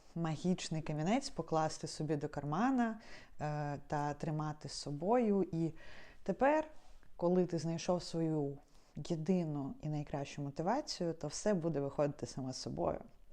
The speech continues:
І що не буде супротиву, не буде страхів, не буде більше ніяких преград перед нами стояти.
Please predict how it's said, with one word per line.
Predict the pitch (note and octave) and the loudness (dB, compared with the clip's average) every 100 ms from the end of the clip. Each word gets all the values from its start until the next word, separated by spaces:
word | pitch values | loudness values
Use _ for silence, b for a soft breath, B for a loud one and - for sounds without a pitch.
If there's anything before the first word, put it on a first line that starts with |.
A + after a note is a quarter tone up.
| B B B B B | B B B B B
І | D3 | -4
що | - | 2
не | E3+ | 2
буде | E3 E3+ D3 | 4 2 0
супротиву, | - D3+ - G3 B3 A#3+ A#3+ F3+ F3 F3 F3 | -2 -8 4 8 8 6 2 0 2 2 2
не | D3+ C#3 | 2 0
буде | C#3 C3 | -2 -4
страхів, | - - D3 - F#3+ G#3 G3 F#3+ - B B B - | -6 -10 -10 0 4 6 6 2 -6 B B B -4
не | D3 | 0
буде | D3 C#3 F3 D#3 D3+ D3+ - | 0 4 4 6 2 0 -4
більше | D3 G3 F3+ - | 2 4 4 0
ніяких | D3+ C#3+ C#3+ D3 C#3 - - - | 0 0 -2 -2 -8 -10 -16 -4
преград | C#3+ C3+ C#3+ C#3+ - - - | -2 0 0 -2 -8 -16 -4
перед | B2+ B2 | -2 0
нами | B2+ B2+ | -2 -2
стояти. | - - A2+ - - | -6 -6 -4 -4 -8